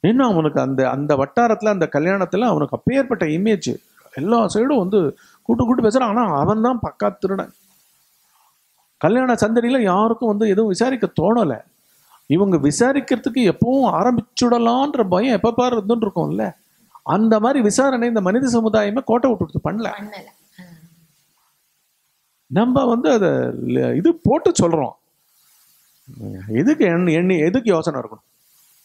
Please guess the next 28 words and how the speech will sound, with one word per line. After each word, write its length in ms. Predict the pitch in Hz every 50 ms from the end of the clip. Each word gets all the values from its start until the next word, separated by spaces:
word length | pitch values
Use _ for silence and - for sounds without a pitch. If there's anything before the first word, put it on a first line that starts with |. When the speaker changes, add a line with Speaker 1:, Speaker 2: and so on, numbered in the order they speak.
| _ _ _ _ _ _ _ _ _ _ _ _ _ _ _ _ _ _ _ _ _ _ -
Speaker 1:
எதுக்கு 540 | - 160 214 240 285 - - - 302 269 208
அடுத்த 300 | 165 165 202 208 233 202
நிமிஷத்தை 240 | 180 156 - 143
பத்தி 160 | 120 120 - 160
யோசனை 340 | 127 110 113 123 117 107
வரணும்? 220 | 98 98 101 104 _ _ _ _ _ _ _ _ _ _ _ -
யோசனை 420 | - 147 220 277 277 294 262 226
இல்ல, 140 | 180 139 123
அது 240 | 110 - 117 - - -
ஒரு 180 | 143 151 156
மாதிரி 320 | 156 160 175 190 208 190 139
பயம். 380 | 117 113 110 113 113 104 - _ _ _ _ _ _ _ _ _ _ _ _ _ _ _ _ _ _ _ _ _ _ _ _ _ _ _ - - - _ _ _ _ _
தன்னை 240 | - 127 151 156 143 -
prepare 360 | 156 170 - - 220 214 208
பண்ணிக்கிற 340 | 190 165 156 147 151 135 131
தன்மை, 300 | - 147 156 165 165 143
எப்ப 180 | 127 - 151 143
பாரு 300 | - 147 151 160 180 180 -
பாதுகாப்பு 460 | - 127 143 165 170 151 135 - -
தன்மை 300 | 127 120 120 131 135 131
Speaker 2:
இருந்துட்டே 40 | 139
Speaker 1:
ஏன் 340 | 156 175 190 180 147 139
இருந்துட்டே 400 | 139 131 135 131 123 131 143 156
இருக்கு? 340 | 143 117 113 - - - - _ _ _ - - -
இதுதான் 340 | - 156 170 180 185 220 220
existential 720 | 180 190 165 196 226 247 - - 240 214 190 175 185 175 147 139
ஆங்ஸைட்டின்னு 580 | 165 190 180 - 170 151 - 143 143 165 151 143
சொல்லுவா. 200 | 120 110 104 107